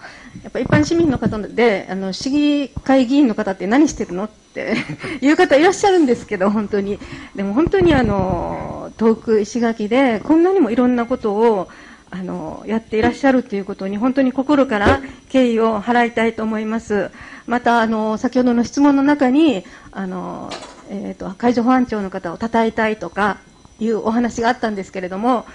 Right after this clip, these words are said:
実はあの、うちの義理の兄がですね、あの、ぜひ、あの、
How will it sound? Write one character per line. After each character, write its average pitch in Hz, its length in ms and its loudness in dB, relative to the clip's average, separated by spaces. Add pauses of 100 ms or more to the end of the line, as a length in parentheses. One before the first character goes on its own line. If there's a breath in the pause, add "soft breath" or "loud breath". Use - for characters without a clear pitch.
(280 loud breath)
実 262 240 -4
は 269 180 2
あ 240 60 2
の、 190 360 -4
う 226 60 -8
ち 269 120 0
の 262 60 4
義 269 120 2
理 294 120 4
の 294 100 4
兄 302 200 4
が 226 100 0
で 185 100 -4
す - 80 -16
ね、 262 240 0 (320 loud breath)
あ 190 160 -8
の、 175 720 -12
ぜ 262 140 0
ひ、 190 220 0
あ 202 200 -2
の、 170 400 -8